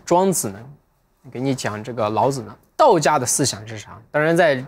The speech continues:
这个政治学方面就体现是黄老学，就是这个治大国如烹小鲜啊，别乱翻腾。他如果体现在人的个性里头，就是尊重啊人的个性，然后允许一切发生，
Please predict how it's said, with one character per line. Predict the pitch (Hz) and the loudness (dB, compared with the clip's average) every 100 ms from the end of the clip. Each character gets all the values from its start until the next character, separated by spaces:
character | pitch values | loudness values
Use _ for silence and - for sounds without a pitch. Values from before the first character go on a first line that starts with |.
| - | -8
这 | 135 | 0
个 | 123 | 0
政 | 117 196 151 | 2 0 0
治 | 123 | 0
学 | 120 | -4
方 | 113 131 | -6 -6
面 | 117 | -6
就 | 131 | -8
体 | - 113 | -10 -12
现 | 120 | -12
是 | 123 113 - _ _ _ _ _ _ | -12 -16 -18 _ _ _ _ _ _
黄 | - 123 | -2 0
老 | 147 110 | 0 -2
学， | - 101 107 | -8 -12 -12
就 | 123 | -14
是 | 117 110 | -12 -12
这 | 110 120 | -12 -14
个 | 113 113 | -16 -14
治 | 143 | -4
大 | 139 120 | -4 -2
国 | 123 | -2
如 | 127 | -2
烹 | 120 147 143 | -4 -8 -8
小 | 107 101 | -10 -16
鲜 | - 117 131 - | -14 -16 -18 -20
啊， | 107 - | -20 -4
别 | 123 | -2
乱 | 135 | 0
翻 | 120 135 135 | -2 -4 -6
腾。 | 113 - _ _ - - - - - | -8 -16 _ _ -20 -20 -20 -20 -6
他 | - 277 | 0 4
如 | 277 | 4
果 | 254 | 4
体 | 208 202 | 4 4
现 | 262 | 4
在 | 247 | 4
人 | 156 180 | 4 2
的 | 233 | 2
个 | 185 196 | 2 2
性 | 196 | 2
里 | 147 | 0
头， | 131 | 0
就 | 156 | 0
是 | 170 | 0
尊 | 139 - 208 | 0 2 2
重 | 208 175 110 - _ _ _ _ _ _ _ - | 4 2 -2 -12 _ _ _ _ _ _ _ -18
啊 | 101 113 165 _ - _ _ _ _ _ _ _ _ - | -16 -18 -20 _ -20 _ _ _ _ _ _ _ _ -2
人 | 143 | 0
的 | 160 | 2
个 | 151 143 | 2 0
性， | - 104 - | 0 -8 -6
然 | 135 | 0
后 | 156 | 2
允 | 147 165 | 2 2
许 | - | 0
一 | 117 | -2
切 | 151 151 | -2 -4
发 | 113 95 | -4 -8
生， | - | -12